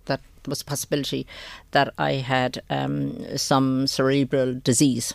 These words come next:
okay? And then the same thing happened in two thousand and eight, and then I carried on working and just trying to get on with my life, but I kept forgetting and forgetting, and I just was not able to cope. Um, and eventually, um,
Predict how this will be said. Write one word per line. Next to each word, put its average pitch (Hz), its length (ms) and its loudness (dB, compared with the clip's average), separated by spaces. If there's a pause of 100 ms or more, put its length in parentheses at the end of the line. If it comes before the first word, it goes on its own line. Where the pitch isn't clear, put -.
(140)
okay? 139 480 0
And 135 180 4
then 139 360 4
the 131 80 0
same 143 340 0
thing 123 200 -2
happened 127 340 -4
in 131 80 -6
two 135 100 -4
thousand 123 380 0
and 131 160 0
eight, 180 240 2
and 147 120 0
then 160 140 0
I 180 100 4
carried 139 300 4
on 131 160 2
working 143 380 2 (480)
and 151 180 2
just - 460 -6
trying 143 220 4
to 135 180 2 (240)
get 151 140 6
on 143 140 6
with 135 120 2
my 135 100 4
life, 131 320 2
but 135 80 -4
I 135 80 -2
kept 139 180 -4
forgetting 135 420 -2
and 127 60 -2
forgetting, 127 600 -2
and 131 260 -2 (120)
I 139 80 0
just - 320 -8
was - 180 -8
not 127 240 -2
able 143 240 0
to 135 120 -6
cope. - 440 0 (560)
Um, 143 540 0 (160)
and 151 420 2 (140)
eventually, 143 720 2 (160)
um, 139 460 -2